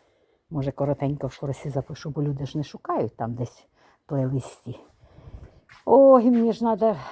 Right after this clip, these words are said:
квіти ці посадити. Ой, Господі. Одне з двох. Так у мене є, на обід є суп. Щас я, мабуть, синій зірву. З, з його.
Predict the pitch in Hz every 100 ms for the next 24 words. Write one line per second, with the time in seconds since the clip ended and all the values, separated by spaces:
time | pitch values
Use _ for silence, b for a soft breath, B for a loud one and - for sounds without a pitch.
0 | - - 208 202 185 - - 185 - 175
1 | 147 165 - 165 214 214 190 269 - -
2 | - - 147 127 127 - - _ b b
3 | b - 147 170 190 156 147 139 - -
4 | 180 175 175 165 175 - 165 160 165 -
5 | 175 160 214 - 226 - 175 180 170 170
6 | - 151 143 143 165 240 - b b b
7 | b _ _ _ _ - 147 147 151 139
8 | 139 151 165